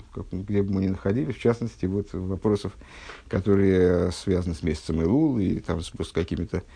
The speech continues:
событиями месяца Тишрей, наверное, в том числе. Э, и, м, с-, вчера мы вот первый урок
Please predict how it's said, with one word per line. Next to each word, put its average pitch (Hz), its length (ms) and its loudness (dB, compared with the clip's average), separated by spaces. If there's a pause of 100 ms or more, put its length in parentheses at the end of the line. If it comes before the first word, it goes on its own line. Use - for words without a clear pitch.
(380)
событиями 95 600 4
месяца 92 340 2
Тишрей, 101 380 2
наверное, 92 420 2
в - 200 -16
том 98 160 4
числе. 180 440 2 (1080)
Э, 101 720 6 (200)
и, 185 600 4
м, 123 260 4
с-, - 220 -10 (160)
вчера 127 340 2
мы 123 140 2
вот 110 180 2
первый 113 240 2
урок 113 340 2